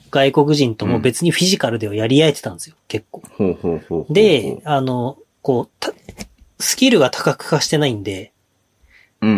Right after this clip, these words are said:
Speaker 2: ん。
Speaker 1: 彼らがすることってボックスアウトとスクリーンとディフェンスぐらいしかなかったんですよ、正直。
Speaker 2: うんうんうんうんうんうん。
Speaker 1: だから、そのトヨタで言うと、折茂さんのオフボールスクリーンのところに、こう、しっかりとスクリーンをかければ仕事をできる。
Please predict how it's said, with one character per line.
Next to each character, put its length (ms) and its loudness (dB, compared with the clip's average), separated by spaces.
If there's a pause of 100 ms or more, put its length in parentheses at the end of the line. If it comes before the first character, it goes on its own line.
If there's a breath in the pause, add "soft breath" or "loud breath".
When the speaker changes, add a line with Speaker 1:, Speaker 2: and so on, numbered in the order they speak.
Speaker 2:
ん。 60 -12
Speaker 1:
彼 220 2
ら 100 4
が 120 2
す 120 -2
る 100 2
こ 120 2
と 80 0
っ 40 0
て 180 -4
ボ 140 0
ッ 120 -6
ク 100 -4
ス 120 2
ア 40 6
ウ 80 4
ト 60 -4
と 100 0
ス 140 -2
ク 160 2
リ 100 2
ー 60 2
ン 20 2
と 120 2
デ 100 0
ィ 20 0
フ 80 2
ェ 80 4
ン 40 0
ス 80 4
ぐ 60 6
ら 60 4
い 40 0
し 20 -14
か 60 -6
な 80 -2
か 40 -2
っ 20 -4
た 100 -6
ん 20 -6
で 100 -6
す 80 -6
よ、 60 -4
正 220 -10
直。 20 -
Speaker 2:
う 100 6
ん 100 4
う 0 -
ん 60 -2
う 400 -2
ん 200 -2
う 80 -4
ん 160 -4
う 60 -10
ん 40 -4
う 40 -6
ん。 40 -6
Speaker 1:
だ 100 0
か 120 -2
ら、 300 4
そ 140 -4
の 120 0
ト 120 2
ヨ 120 4
タ 120 0
で 120 -2
言 120 0
う 40 -8
と、 220 2
折 180 4
茂 120 2
さ 160 0
ん 140 0
の 160 2
オ 20 2
フ 160 4
ボ 160 4
ー 40 4
ル 80 2
ス 120 -4
ク 140 0
リ 140 6
ー 20 4
ン 40 0
の 80 0
と 100 -4
こ 140 0
ろ 40 2
に、 300 2
こ 440 0
う、 360 -20
し 100 -2
っ 40 -20
か 120 2
り 80 2
と 100 -2
ス 120 -4
ク 100 0
リ 80 2
ー 40 0
ン 20 0
を 40 -4
か 140 -2
け 120 0
れ 100 -2
ば 100 0
仕 160 2
事 340 2
を 80 2
で 120 0
き 120 -6
る。 200 -6